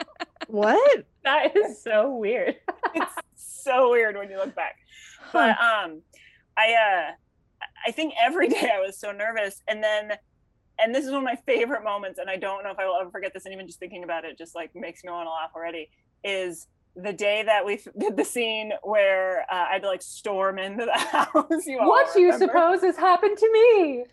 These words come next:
Speaker 3: And I don't, I don't remember reading, or I didn't intend to read it differently, but, I mean, we could not get through that. And
Speaker 1: No.
Speaker 3: it was so much <laughs> fun. And,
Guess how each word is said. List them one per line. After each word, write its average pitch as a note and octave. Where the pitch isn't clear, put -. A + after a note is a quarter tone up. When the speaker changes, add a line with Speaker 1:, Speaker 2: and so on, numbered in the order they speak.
Speaker 3:
And D#4
I D4+
don't, F4
I C#4
don't E4
remember C#4
reading, C#4+
or C4
I -
didn't D#4+
intend C4+
to D#4
read A#3
it A3
differently, C4
but, A3+
I A3
mean, A3
we A#3
could A#3+
not A3
get -
through D4
that. F3
And G#3
Speaker 1:
No. F3
Speaker 3:
it A#3+
was A#3
so -
much E4
<laughs> -
fun. D#4
And, A#3